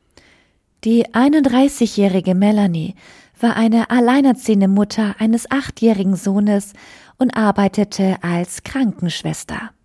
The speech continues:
Am fünfzehnten Dezember neunzehnhundertachtzig erschien Melanie nicht zur Arbeit.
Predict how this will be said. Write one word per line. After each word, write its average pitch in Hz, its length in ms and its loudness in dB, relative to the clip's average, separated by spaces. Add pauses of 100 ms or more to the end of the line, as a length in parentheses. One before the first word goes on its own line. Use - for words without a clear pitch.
(1500)
Am 240 160 0
fünfzehnten 285 800 0
Dezember 208 500 2
neunzehnhundertachtzig 220 1300 0 (560)
erschien 262 500 2
Melanie 240 460 4
nicht 214 400 2
zur 254 180 0
Arbeit. - 760 -6